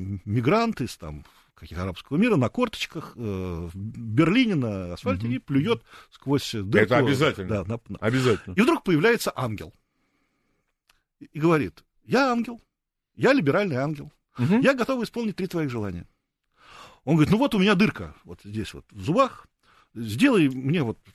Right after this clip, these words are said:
Speaker 2: Да, чтоб не было.
Speaker 1: чтоб не было дырки». Говорит, м,
Speaker 2: Раз.
Speaker 1: махает, машет вооруженной
Speaker 2: Да.
Speaker 1: палочкой, и сразу появляется закон о бесплатном лечении и протезировании зубов для социальных иностранцев.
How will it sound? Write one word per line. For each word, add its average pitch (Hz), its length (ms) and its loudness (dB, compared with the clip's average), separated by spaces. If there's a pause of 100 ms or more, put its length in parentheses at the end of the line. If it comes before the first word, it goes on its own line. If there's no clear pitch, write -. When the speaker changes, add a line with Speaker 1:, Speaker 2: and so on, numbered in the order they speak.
(200)
Speaker 2:
Да, 117 220 2
чтоб 165 200 0
не 170 120 4
было. 127 80 2
Speaker 1:
чтоб 233 180 2
не 262 100 4
было 131 160 2
дырки». 104 240 -8 (640)
Говорит, 160 200 -8 (500)
м, 139 200 -6 (340)
Speaker 2:
Раз. 202 340 -2 (100)
Speaker 1:
махает, 190 440 2 (120)
машет 135 440 -2 (320)
вооруженной 143 440 4
Speaker 2:
Да. - 0 -
Speaker 1:
палочкой, 320 380 0 (440)
и 302 220 6 (120)
сразу 254 320 2
появляется 196 540 2
закон 269 460 2 (160)
о 151 80 0
бесплатном 220 480 2
лечении 233 320 4
и - 20 2
протезировании 151 600 4
зубов 170 360 2 (180)
для 170 240 4
социальных - 460 0
иностранцев. 90 480 -4